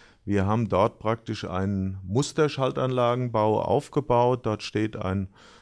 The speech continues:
sehr großer Maschinenpark, alles, was ein Schaltanlagenbauer, äh, an Werkzeugen oder an Maschinen oder auch an den Engineering-Tools benötigt. Und dort führen wir ihn exemplarisch anhand von Musterprojekten,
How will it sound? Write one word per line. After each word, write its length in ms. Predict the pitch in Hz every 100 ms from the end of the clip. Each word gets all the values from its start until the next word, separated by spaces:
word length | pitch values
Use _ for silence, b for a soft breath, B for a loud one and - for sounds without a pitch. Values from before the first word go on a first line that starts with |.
| B
sehr 220 | - 123
großer 400 | 113 123 147 151
Maschinenpark, 1500 | 123 113 - 139 160 151 143 _ _ _ - 101 113 156 -
alles, 320 | - 123 123
was 180 | 120 117
ein 180 | 104 107
Schaltanlagenbauer, 1080 | 104 113 107 110 107 107 110 98 104 101 98 B B B B -
äh, 80 | 90
an 580 | 90 - 98 98 95 92
Werkzeugen 800 | 90 90 127 - 127 117 117 113
oder 320 | 110 107 98
an 140 | 98
Maschinen 640 | 95 92 - 113 127 123 120
oder 300 | 104 113 104
auch 120 | 104
an 160 | 101 98
den 460 | 98 98 101 107
Engineering-Tools 1080 | - 101 101 92 107 117 113 - 107 104 -
benötigt. 680 | - 90 95 127 143 139 - B B B B
Und 180 | - 95
dort 200 | 101 113
führen 460 | - 117 127 131 117
wir 180 | 117
ihn 320 | 117 107 104 101
exemplarisch 1080 | 104 120 - 135 117 107 104 113 117 117
anhand 420 | - 95 98 104
von 160 | - 95
Musterprojekten, 1160 | 104 120 - 120 117 110 113 113 _ 117 113